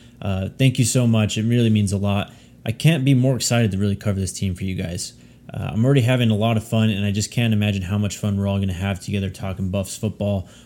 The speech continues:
once the games are actually being played, and we can really dig into the film and the scheme and just talk football and nerd out on that stuff. That's what I'm hoping to do for you guys.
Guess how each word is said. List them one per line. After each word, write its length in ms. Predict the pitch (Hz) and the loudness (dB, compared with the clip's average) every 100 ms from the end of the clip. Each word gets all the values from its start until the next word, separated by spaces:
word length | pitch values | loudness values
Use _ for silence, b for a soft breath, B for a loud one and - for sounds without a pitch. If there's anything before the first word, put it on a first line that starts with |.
| - | -2
once 160 | 117 | 0
the 80 | - | 0
games 400 | 98 110 110 101 | 2 4 4 4
are 60 | 104 | 2
actually 240 | 104 110 | 0 0
being 240 | 104 107 92 | 2 0 0
played, 440 | - 107 107 95 - - | 0 2 0 -2 -14 -4
and 200 | 113 113 | 0 0
we 40 | |
can 220 | 110 113 | 0 2
really 260 | 120 151 151 | 2 4 4
dig 280 | 120 127 120 | 4 2 2
into 280 | 117 - | 2 0
the 120 | 92 92 | -4 -4
film 480 | - 120 117 110 B B | -2 2 2 2 B B
and 140 | 107 101 | -6 -4
the 40 | |
scheme 520 | 101 - 117 113 110 | -4 -4 0 2 2
and 80 | 101 | 2
just 240 | 98 107 - | 0 -2 -4
talk 320 | 113 117 - | -4 -4 -4
football 520 | - 104 - 107 104 | -4 -2 0 2 2
and 200 | 98 95 | 0 2
nerd 180 | 104 101 | 2 2
out 220 | 92 92 | 0 -4
on 140 | 87 | -4
that 180 | 92 92 | -4 -4
stuff. 360 | - - 95 - B B - | -6 -6 -6 -8 B B -4
That's 200 | 117 117 | -2 0
what 80 | 117 | -2
I'm 80 | 107 | 0
hoping 260 | 107 - | -2 0
to 60 | 101 | -2
do 180 | 95 98 | 0 -4
for 140 | - | -2
you 180 | 98 95 | -2 -2
guys. 400 | 95 95 90 | -2 -2 -4